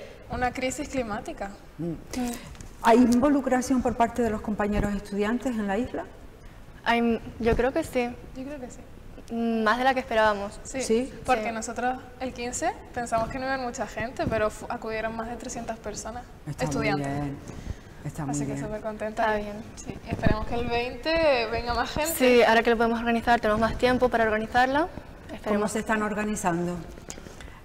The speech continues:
Speaker 1: Pues
Speaker 2: ¿Tienen representantes en distintos institutos? Porque, por ejemplo, tú me decías que vienes de, de San Bartolomé, ¿no?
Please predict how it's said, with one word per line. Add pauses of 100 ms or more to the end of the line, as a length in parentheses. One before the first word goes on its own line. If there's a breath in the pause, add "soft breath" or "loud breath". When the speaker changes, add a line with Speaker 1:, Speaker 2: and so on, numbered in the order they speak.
(240)
Speaker 1:
Pues
Speaker 2:
¿Tienen
representantes
en
distintos
institutos?
Porque,
por
ejemplo,
tú
me
decías
que
vienes
de,
de
San
Bartolomé,
¿no?